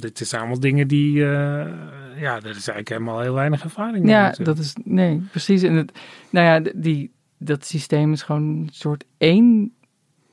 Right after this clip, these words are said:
Speaker 2: onderdeel van haar geworden, kreeg ik de indruk.
Speaker 1: Want het, het lijkt nu een soort, eh, eh, zeg maar, medische hulp voor een vrouw die dat, eh, nodig heeft, of een soort levenshulp. Maar het is dus eigenlijk gewoon, dat is het natuurlijk ook,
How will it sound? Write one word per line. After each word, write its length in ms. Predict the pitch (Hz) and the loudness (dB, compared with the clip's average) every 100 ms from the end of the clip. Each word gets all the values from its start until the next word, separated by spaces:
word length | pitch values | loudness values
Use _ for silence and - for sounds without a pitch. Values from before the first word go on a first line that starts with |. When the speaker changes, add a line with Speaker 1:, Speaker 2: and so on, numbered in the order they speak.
| _ _ | _ _
Speaker 2:
onderdeel 480 | 196 208 185 185 175 | 4 4 6 4 4
van 160 | 175 160 | 2 0
haar 280 | 196 262 | 0 0
geworden, 760 | 247 196 190 180 170 165 180 202 _ | 0 -2 0 0 0 0 -2 -6 _
kreeg 200 | - 185 170 | -4 -2 0
ik 60 | |
de 80 | - | -2
indruk. 520 | 185 175 160 165 - - | 2 4 4 0 -6 -6
Speaker 1:
Want 160 | 151 143 | -2 0
het, 160 | 147 - | -2 -4
het 140 | 147 | -2
lijkt 260 | 160 180 - | 2 2 2
nu 140 | 127 | 0
een 80 | 120 | 0
soort, 460 | - 127 113 - 135 | -2 -2 -2 -4 -4
eh, 400 | 113 113 117 123 135 127 120 127 | -4 -6 -6 -8 -8 -6 -6 -6
eh, 60 | |
zeg 240 | 117 127 - | -6 -6 -4
maar, 240 | 117 113 | -4 -2
medische 500 | 127 135 120 117 - | 2 4 2 0 0
hulp 380 | 107 123 139 185 | 2 4 4 2
voor 200 | - 117 | -2 -4
een 80 | 110 | -4
vrouw 340 | - 113 110 | -4 -4 -4
die 160 | 110 110 | -4 -6
dat, 240 | 110 - 120 | -6 -8 -8
eh, 340 | 110 113 117 | -8 -10 -8
nodig 360 | 117 113 117 - | -8 -6 -6 -4
heeft, 220 | 147 143 | -4 -2
of 140 | 120 | -4
een 80 | 113 | -4
soort 260 | - 110 - | -6 -6 -4
levenshulp. 520 | 113 117 117 135 143 | -4 -4 -2 -2 0
Maar 100 | 139 | 0
het 100 | - | 2
is 180 | 202 - | 2 0
dus 200 | 113 - | -4 -4
eigenlijk 320 | 123 110 - | -6 -8 -6
gewoon, 320 | 127 113 131 156 | -4 -4 -6 -8
dat 180 | 131 | -2
is 120 | 156 214 | 2 2
het 100 | 175 | 2
natuurlijk 460 | 123 127 - 117 | 2 0 0 0
ook, 180 | 160 | 0